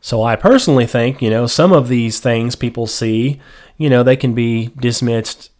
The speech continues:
as natural, just some natural occurrence. But I believe, and Christians are supposed to believe in a spiritual world, so we believe that there are angels and there are devils. They do exist, and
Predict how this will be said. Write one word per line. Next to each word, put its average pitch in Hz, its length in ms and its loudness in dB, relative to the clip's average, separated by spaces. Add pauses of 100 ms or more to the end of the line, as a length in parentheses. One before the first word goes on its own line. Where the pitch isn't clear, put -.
(100)
as 110 360 -2
natural, 107 680 -4
just 110 300 -10
some 113 240 -2
natural 110 400 -4
occurrence. 98 640 -4 (720)
But 143 640 0 (180)
I 139 180 -2
believe, 147 680 0 (220)
and 107 160 -4
Christians 113 500 -2
are 110 80 -2
supposed 113 400 -2
to 104 80 -4
believe 107 320 0
in 107 100 -4
a 95 60 -6
spiritual 107 480 -2
world, 98 460 -4 (380)
so - 180 -2
we 123 160 2
believe 127 320 2
that 117 100 -4
there 107 160 2
are 151 180 4
angels 113 420 0
and 110 80 -2
there 110 140 2
are 139 120 4
devils. 117 580 -2 (220)
They 113 120 -2
do 131 140 0
exist, 123 720 0 (540)
and 120 640 -2